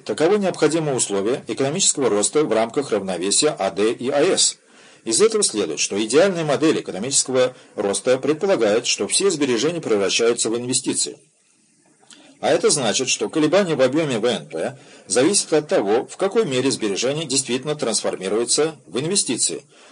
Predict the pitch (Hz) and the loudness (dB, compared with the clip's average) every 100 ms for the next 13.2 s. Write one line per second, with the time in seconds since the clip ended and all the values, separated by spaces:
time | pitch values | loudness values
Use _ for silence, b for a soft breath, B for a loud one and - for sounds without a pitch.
0 | B 127 151 160 139 127 113 143 202 143 | B 4 4 4 -2 -2 -4 -4 -4 -4
1 | 120 117 147 135 120 107 87 - 85 117 | -2 -2 2 2 2 -2 -4 -6 -4 -2
2 | 135 151 147 B B 110 131 220 190 196 | -2 -2 -6 B B -4 2 2 2 0
3 | - 117 113 190 120 101 - - 113 123 | 0 -2 0 -2 -4 -6 -8 -4 -2 0
4 | 107 - 156 156 147 147 104 98 92 101 | 0 0 0 0 0 0 0 -4 -2 -2
5 | - 104 - - 135 139 82 - - 107 | -2 -2 -2 0 0 0 -2 -10 -8 -4
6 | 175 117 104 123 107 110 92 147 156 82 | -2 0 -2 -4 -6 -6 -4 -2 -2 -6
7 | - B B - 165 - 147 113 113 135 | -12 B B 0 0 2 -2 0 -2 -2
8 | 131 147 - 101 127 135 185 156 135 117 | -2 -2 -4 -2 2 2 2 0 0 0
9 | 139 127 101 - 113 110 131 139 165 107 | 0 0 0 -2 0 -2 -2 -4 -2 -2
10 | 104 123 135 B B B 113 147 147 117 | 0 -2 -2 B B B -2 0 0 0
11 | 107 95 165 160 107 85 69 - B B | 0 0 0 0 0 -2 -12 -16 B B
12 | - 123 127 - 147 156 151 160 180 147 | -4 -2 0 2 2 0 -2 -2 0 0
13 | 92 65 | 0 -8